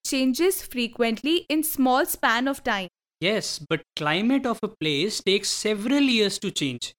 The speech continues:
Speaker 2: No frequent change.
Speaker 1: Weather changes as per the changes in temperature, humidity, air pressure, cloudiness,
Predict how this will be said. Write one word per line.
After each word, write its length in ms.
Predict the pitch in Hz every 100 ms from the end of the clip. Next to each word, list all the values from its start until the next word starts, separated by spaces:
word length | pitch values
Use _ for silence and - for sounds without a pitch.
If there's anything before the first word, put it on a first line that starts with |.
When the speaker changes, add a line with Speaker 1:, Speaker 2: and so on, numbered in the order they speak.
| _ 143
Speaker 2:
No 200 | 185 233
frequent 400 | 254 254 247 220
change. 340 | 170 127 113 - -
Speaker 1:
Weather 440 | 208 233 226 302 370
changes 600 | - 269 240 285 381 381 -
as 320 | 220 285 -
per 140 | 320 311
the 200 | 339 370
changes 480 | - 247 233 240 262
in 160 | 339 415 -
temperature, 760 | 247 262 277 254 226 214 381 _ _ _
humidity, 760 | 254 330 392 294 247 240 240 339 _ _
air 220 | 226 226 208
pressure, 460 | 220 208 - 233 370 - _ 247
cloudiness, 800 | 233 262 330 339 311 320 -